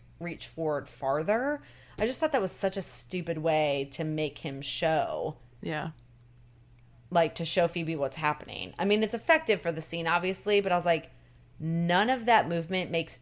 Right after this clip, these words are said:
Speaker 1: any natural sense. Like, it's against all things that you would do. In fact, in order to pass something, you'd probably scoot your butt back further into the chair to give yourself more leverage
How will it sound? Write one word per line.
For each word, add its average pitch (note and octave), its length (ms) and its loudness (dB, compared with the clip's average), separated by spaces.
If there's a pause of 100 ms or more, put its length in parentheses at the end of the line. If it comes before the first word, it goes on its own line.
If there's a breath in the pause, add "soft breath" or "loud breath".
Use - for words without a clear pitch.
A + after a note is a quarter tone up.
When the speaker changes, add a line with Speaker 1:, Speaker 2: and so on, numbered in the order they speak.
Speaker 1:
any F3 280 0
natural D3+ 680 -4
sense. - 680 -10
Like, E3+ 160 2
it's F#3 160 0
against G3 500 2
all F#3 220 6
things F3+ 300 -2
that E3 160 2
you E3 100 -4
would D#3 160 -2
do. D3 480 0 (320 loud breath)
In G3 140 0
fact, B3 400 2
in G#3+ 100 0
order A3 180 2
to G3+ 120 -2
pass A#3+ 260 2
something, F3+ 320 0
you'd F#3 140 -4
probably G#3+ 240 2
scoot G#3 240 -6
your F#3+ 100 2
butt E3+ 320 2
back G#3 320 6
further B3+ 500 4
into E3+ 260 -2
the D#3+ 120 -6
chair D#3+ 400 0
to G3 160 -4
give F#3 180 0
yourself F#3 380 0
more E3 160 2
leverage D#3+ 720 0